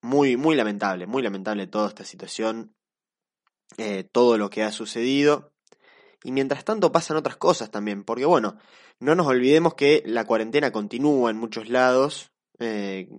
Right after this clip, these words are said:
en la, casi la totalidad del país, en algunos lugares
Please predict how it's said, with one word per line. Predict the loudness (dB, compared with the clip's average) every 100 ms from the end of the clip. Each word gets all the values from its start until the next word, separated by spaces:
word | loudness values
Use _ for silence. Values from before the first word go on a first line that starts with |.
| -18
en | -18 -12 -10
la, | -10
casi | -10 -12
la | -10
totalidad | -10 -8 -6
del | -6
país, | 0 2 2 0
en | -6
algunos | -8 -8 -8
lugares | -8 -4 -2 -4 -8